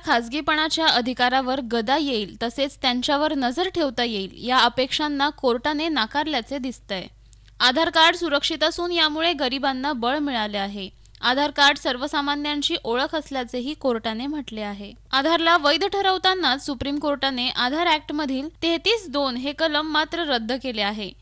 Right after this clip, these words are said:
या कलमानुसार नागरिकांच्या प्रकरणाची माहिती, या कलमानुसार नागरिकांच्या प्रमाणीकरणाची माहिती पाच वर्षात साठवून ठेवण्याची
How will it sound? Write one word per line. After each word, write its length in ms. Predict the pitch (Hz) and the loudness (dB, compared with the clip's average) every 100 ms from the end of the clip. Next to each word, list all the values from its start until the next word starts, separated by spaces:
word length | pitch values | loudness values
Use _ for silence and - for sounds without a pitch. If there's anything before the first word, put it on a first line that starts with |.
| - | 0
या 140 | 247 | 2
कलमानुसार 680 | 269 285 294 320 359 - 370 | 4 2 2 0 -2 2 4
नागरिकांच्या 760 | 359 302 277 285 302 311 302 339 | 4 0 0 -2 -2 -2 2 0
प्रकरणाची 800 | 330 262 262 262 277 294 277 320 339 | 2 -4 -2 -2 -2 -2 -4 -6 -4
माहिती, 580 | 269 240 269 247 196 - - | -6 -4 -6 -6 -8 -12 -2
या 120 | 269 | 0
कलमानुसार 680 | 277 294 302 339 381 392 440 453 | 2 2 2 2 0 2 2 4
नागरिकांच्या 720 | 330 294 311 320 311 311 277 | 0 0 -2 0 0 4 4
प्रमाणीकरणाची 960 | 320 285 262 311 359 349 294 285 285 302 | 4 -2 0 0 0 0 2 0 -2 -2
माहिती 600 | 254 277 311 247 277 - - - - | -2 -2 -4 -4 -6 -6 -18 -12 4
पाच 260 | 302 392 | 4 4
वर्षात 400 | 381 349 302 330 | 2 0 2 0
साठवून 520 | 339 320 240 - 277 277 | 0 0 -2 -2 -6 -2
ठेवण्याची 460 | 294 240 233 294 | -4 -4 -4 -6